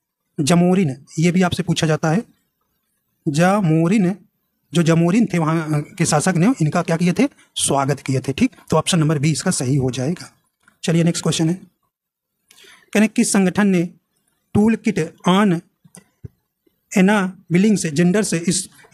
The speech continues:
explosive urban mobility and public space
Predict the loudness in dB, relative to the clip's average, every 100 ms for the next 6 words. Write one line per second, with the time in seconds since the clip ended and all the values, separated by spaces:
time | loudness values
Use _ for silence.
0 | -2 -2 0 0 0 0 0 0 -4 -16
1 | _ _ 0 0 2 2 0 -6 _ _
2 | _ _ _ _ _ _ _ _ _ 2
3 | 2 2 0 -2 -2 0 0 0 -2 -2
4 | 0 -2 -4 -6 0 0 0 -2